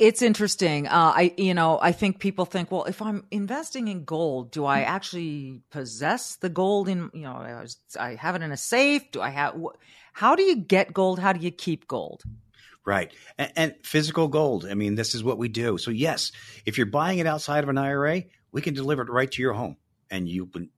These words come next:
Speaker 2: put it in your own safe. You can put it in your safety deposit box. If you don't feel comfortable with that, we do offer storage for our clients as well.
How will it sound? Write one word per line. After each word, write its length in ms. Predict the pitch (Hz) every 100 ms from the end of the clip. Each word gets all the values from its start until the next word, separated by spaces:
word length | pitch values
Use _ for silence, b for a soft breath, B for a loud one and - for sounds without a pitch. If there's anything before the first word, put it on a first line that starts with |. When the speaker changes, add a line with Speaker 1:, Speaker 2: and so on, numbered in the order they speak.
| -
Speaker 2:
put 140 | 107
it 60 | 98
in 100 | 92
your 160 | 85
own 100 | 92
safe. 320 | 92 135 143
You 60 | 120
can 100 | 101
put 140 | -
it 20 | 98
in 80 |
your 140 | 82 78
safety 260 | - 127
deposit 380 | 135 - 131 127
box. 400 | 123 131 127 - - B B B B B
If 180 | 120
you 40 | 127
don't 160 | 143
feel 200 | 147 180
comfortable 420 | - 147 160 - 165
with 140 | 160
that, 240 | 170 151
we 120 | 120 120
do 280 | - 131
offer 260 | 120 123 113
storage 400 | - - 117 131
for 160 | - 131
our 80 |
clients 420 | 131 127 127 131 -
as 140 | 113
well. 320 | 117 113 139